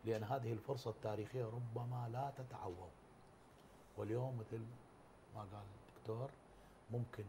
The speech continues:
أن نحصل على أراضي ونحصل على أسرى ونحصل على مكتسبات ربما لا نستطيع الحصول عليها،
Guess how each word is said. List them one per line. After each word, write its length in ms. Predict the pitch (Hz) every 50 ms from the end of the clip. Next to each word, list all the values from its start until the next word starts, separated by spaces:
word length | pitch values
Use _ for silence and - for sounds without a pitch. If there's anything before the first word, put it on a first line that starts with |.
| 95 -
أن 200 | 107 107 110 110 113 117 - - - - - - - - -
نحصل 420 | 151 143 - - - - - 104 90
على 240 | - 104 101 95 -
أراضي 420 | 110 98 95 110 123 147 170 202 214 214 - - - - - - - - - - -
ونحصل 440 | 101 101 113 107 - - - 104 92
على 220 | - - 98 90 -
أسرى 380 | - - - - - 180 202 233 - - - - - - - -
ونحصل 440 | 113 123 135 - - - - 110
على 220 | - 117 117 110 107
مكتسبات 640 | 110 104 - - 110 - - 107 113 151 170 190 - - - - - - - - 113
ربما 500 | 127 127 117 101 120 117 107 110 107 107
لا 120 | 120 151 165
نستطيع 500 | 160 156 147 - 147 143 - 135 123 131
الحصول 440 | 120 120 - 127 123 - 139 117 107
عليها، 420 | 131 135 135 135 131 135 143 143